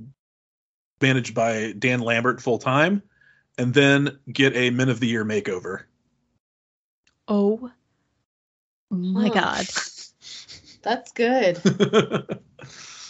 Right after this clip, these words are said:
Speaker 3: He could use a bit of a makeover.
Speaker 1: Sure.
Speaker 2: He's got those beautiful eyes.
Speaker 1: There is, there is a, there is a very handsome man under, under all that
Speaker 3: <laughs>
Speaker 1: that's going on right now.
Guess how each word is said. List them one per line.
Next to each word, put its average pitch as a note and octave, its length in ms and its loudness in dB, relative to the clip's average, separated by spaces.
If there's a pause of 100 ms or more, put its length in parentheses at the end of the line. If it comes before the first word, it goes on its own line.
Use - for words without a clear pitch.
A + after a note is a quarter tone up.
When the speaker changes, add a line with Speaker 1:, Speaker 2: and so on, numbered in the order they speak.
(760)
Speaker 3:
He C4+ 120 0
could C#4+ 320 2
use C#4+ 240 4
a C#4 60 -2
bit A3+ 160 0
of G3+ 100 -4
a F#3+ 40 -8
makeover. E3 720 -4 (460)
Speaker 1:
Sure. - 340 2 (420)
Speaker 2:
He's G#3+ 160 -2
got B3 220 4
those A#3+ 240 2
beautiful G#3+ 360 0
eyes. - 460 -2 (440)
Speaker 1:
There F3 220 6
is, D3 240 2
there F3 220 2
is D3 140 2
a, C3 180 4
there D3+ 180 0
is C3+ 120 0
a A#2 80 0
very D3 420 2
handsome C3+ 640 -2 (420)
man A#2 520 -4
under, B2 500 -2
under A#2+ 260 -2
all A2+ 140 0
that G#2+ 420 -4 (160)
Speaker 3:
<laughs> - 160 -18
Speaker 1:
that's C4 300 -2
going C3 220 4
on B2 160 2
right A#2+ 200 -2
now. G#2+ 300 -12